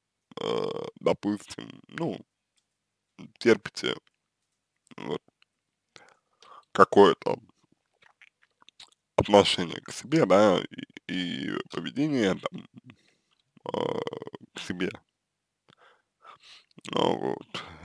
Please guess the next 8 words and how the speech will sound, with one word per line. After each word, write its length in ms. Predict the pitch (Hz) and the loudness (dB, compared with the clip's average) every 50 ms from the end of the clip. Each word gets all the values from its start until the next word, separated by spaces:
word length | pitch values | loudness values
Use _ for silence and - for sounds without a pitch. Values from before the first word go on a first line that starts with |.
| 92 - - - | -12 -10 -6 -6
е-, 160 | 90 - - _ | -6 -6 -6 _
если 380 | - 101 104 98 - - 90 85 | 0 2 2 2 2 -2 -10 -12
вы, 460 | 85 - - - - - - - 90 - - - - - _ _ _ _ _ _ _ _ _ _ - - - - - - - - _ _ _ _ _ _ _ _ _ _ _ _ _ _ - - | -8 -6 -4 -4 -4 -4 -6 -8 -12 -14 -18 -20 -20 -20 _ _ _ _ _ _ _ _ _ _ -20 -20 -20 -20 -20 -20 -20 -20 _ _ _ _ _ _ _ _ _ _ _ _ _ _ -6 2
э, 380 | - 98 104 104 98 98 98 101 - - | 8 10 12 12 12 12 12 10 8 10
терпите 460 | - 127 120 - - - - - - - - - _ _ - - - - _ _ _ _ _ _ _ _ _ | 12 12 12 12 8 -2 -8 -8 -10 -12 -16 -20 _ _ -20 -20 -20 -20 _ _ _ _ _ _ _ _ _
какие-то 440 | - - - - 98 98 - - - | -12 -12 -4 0 0 0 0 0 0
вещи, 380 | 120 147 180 185 - - - - - _ _ _ _ _ _ _ _ _ _ _ _ _ _ _ _ _ _ _ _ _ _ _ _ _ _ _ _ _ - | 2 2 2 2 0 0 -2 -4 -8 _ _ _ _ _ _ _ _ _ _ _ _ _ _ _ _ _ _ _ _ _ _ _ _ _ _ _ _ _ -12
вот, 340 | - - 87 - - 90 | -10 -6 -6 -6 -6 -8